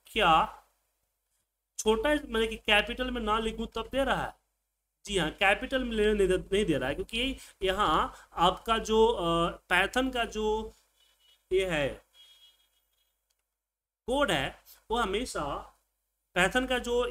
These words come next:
if formula है, code का जो if formula है हमेशा क्या करता है, अब case sensitive होता है। मैं अब, अ, मतलब छोटे और ब-, बड़े फर्क, upper और lower case का जो है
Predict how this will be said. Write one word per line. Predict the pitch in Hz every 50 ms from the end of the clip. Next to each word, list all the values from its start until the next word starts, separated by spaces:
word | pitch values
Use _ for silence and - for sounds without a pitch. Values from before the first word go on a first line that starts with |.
| - 233
if | 233 - -
formula | - - 208 185 175 175 165 156 156 147 147
है, | 156 185 180
code | - - 196 196 202 202
का | - 196
जो | 170 165 196 202
if | 220 233 -
formula | - _ 180 170 160 156 151 151 156
है | 165 175 - -
हमेशा | 185 196 226 262 277 - - 165 139 139 160 - - - _ _ _ _ _ _ _ _ _ _ _ _ _ _ _ _ _ _ _ _ _ _ _ _ _ _ _ _ _ _ _ _
क्या | 220 220 233
करता | 240 247 - - - 151
है, | 196 - - _ _ _ _ _ _ _ _ _ _ _ _ _ _ _ _ _ _ _ _ _ _ _ _ _ _ _ _ _ _ _
अब | - 190 - - - - _ _ _
case | - 262 285 302 -
sensitive | - - - - 233 220 226 220 202
होता | 175 160 151 - 147 143
है। | 151
मैं | 170 -
अब, | - - 196 202 - - -
अ, | 226 190
मतलब | 185 196 196 190 208
छोटे | 196 - - 196 196 196 - 262
और | 254 240 233 226 190
ब-, | 175 185 185 175 175 170 170 165 - _ _ _ _ _ _ _ _ _ _ _ _ _ _
बड़े | 170 185 214 233 240
फर्क, | 233 - 208 202 202 208 214
upper | 190 196 190 - 233 233 226
और | 220 208
lower | 196 196 202 214 220
case | 220 202 196 208 202
का | - 220 208
जो | 196 202
है | 196 196 220